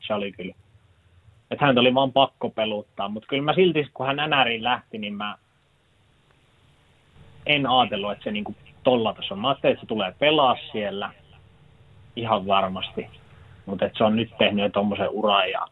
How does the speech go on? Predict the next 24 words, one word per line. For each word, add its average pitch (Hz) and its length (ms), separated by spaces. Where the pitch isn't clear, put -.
Stanley 104 360
Cup 90 140
tuli 92 200
jo 92 80
niin 95 220
aikaisin, 92 460
niin - 120
rehellisesti 165 540
mä 131 180
en 131 60
ajatellut, 123 440
että 131 100
se 120 60
urheilullisuus 107 580
riittäisi 117 600
siihen, 98 420
mutta 101 460
varmasti 127 380
hän 110 160
on 107 80
siinäkin 113 360
ottanut 104 340
askeleita 95 520
ja 92 180